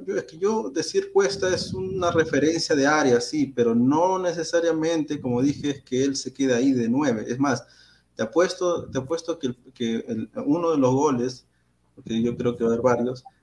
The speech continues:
este, es, es mismo centro de verdad no Cuesta de la izquierda. Él se recuesta mucho por la izquierda y a veces por la derecha hace toques con, con, con Quevedo, pero la verdad es que, que, este, cualquier equipo de los dos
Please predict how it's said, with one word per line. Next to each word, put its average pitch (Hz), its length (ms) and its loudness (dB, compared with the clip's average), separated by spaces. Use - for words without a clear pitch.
este, 120 400 -2
es, - 280 -6
es 147 280 -2
mismo 165 400 0
centro 165 360 2
de 139 100 2
verdad 139 200 2
no 147 160 -2
Cuesta 160 300 6
de 123 160 4
la 113 80 2
izquierda. 120 480 2
Él 127 80 2
se 165 100 0
recuesta 156 580 2
mucho 131 400 0
por 113 140 -6
la 113 60 -8
izquierda 135 640 0
y 175 200 2
a 147 80 4
veces 139 280 0
por 127 140 -2
la 120 80 4
derecha 139 440 2
hace 131 140 0
toques 123 240 -4
con, 113 240 -6
con, 107 360 -6
con 107 180 -10
Quevedo, 117 520 2
pero 131 320 4
la 120 120 -2
verdad 127 240 4
es 170 100 0
que, 147 460 0
que, 113 280 2
este, - 520 -4
cualquier 175 600 6
equipo 143 680 -2
de 110 120 -6
los 117 220 -4
dos 151 440 2